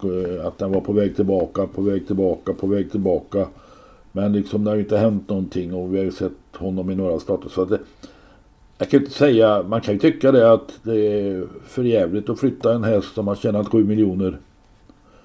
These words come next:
Eh, helt plötsligt bara flytta den, men ändå kommer det inte över-, helt över-, nej, det kommer inte överraskande alls. Det var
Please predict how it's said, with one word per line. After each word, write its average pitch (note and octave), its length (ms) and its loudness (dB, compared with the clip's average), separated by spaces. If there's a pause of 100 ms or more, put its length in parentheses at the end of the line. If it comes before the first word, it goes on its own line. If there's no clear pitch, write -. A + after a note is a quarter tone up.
(540)
Eh, E2+ 960 -4
helt G#2+ 140 2
plötsligt G2+ 260 2
bara G2+ 140 2
flytta G2 380 -2
den, G2+ 200 2
men G#2 360 -4 (1300)
ändå A#2+ 380 0
kommer A#2 240 2
det A#2 80 4
inte A2 160 -2
över-, A2+ 320 4 (300)
helt D3+ 300 8
över-, A2 200 4
nej, G2 260 2
det G#2+ 80 2
kommer A#2+ 200 2
inte G#2+ 160 -2
överraskande A2 640 2
alls. A2 280 2
Det A2 180 4
var G2+ 280 -2